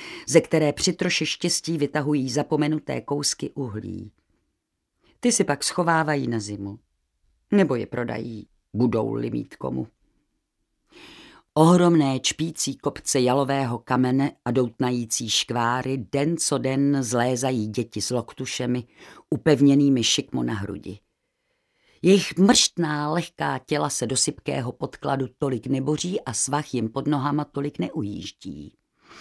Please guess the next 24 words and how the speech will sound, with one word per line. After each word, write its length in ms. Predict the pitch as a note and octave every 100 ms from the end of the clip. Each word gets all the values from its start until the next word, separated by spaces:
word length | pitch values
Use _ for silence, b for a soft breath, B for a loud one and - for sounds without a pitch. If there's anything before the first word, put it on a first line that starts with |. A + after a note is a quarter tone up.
| B
Díky 400 | C#3+ E3+ A3+ G#3
tomu 240 | G3 G3 G3
dokážou 580 | G3 G3 G3 F#3+ F#3 F3+
být 240 | D#3+ -
u 100 | -
každého 560 | F#3 F#3+ D3+ F3+ E3+ D3+
návozu 480 | D#3 D#3+ E3 E3 D#3+
mnohem 360 | D#3 C#3 C3+
rychleji 500 | A#2+ C#3 - D3 C3+
než 200 | A2+ G#2+
dospělí, 800 | A#2 C3 - - D3+ D#3+ F3 A3+ B B
s 140 | - B2+
dychtivým 600 | E3+ - D3 C3 C3 B2
výrazem 540 | C#3 D3+ C#3+ B2 B2+
ve 80 | C3
tváři 460 | C3+ C#3 C#3 C3+ C3+
se 180 | -
vrhají 460 | A2+ C#3 C3 C3 A2+
na 100 | B2+
vysypaný 640 | C#3 C#3+ C#3 - C3+ A#2+
obsah 380 | C3+ - - A2
důlních 420 | C3 B2+ C3+ G#2+
vozíků 480 | B2+ B2+ C3 - B2
dříve, 500 | A2 - F3 E3+ F3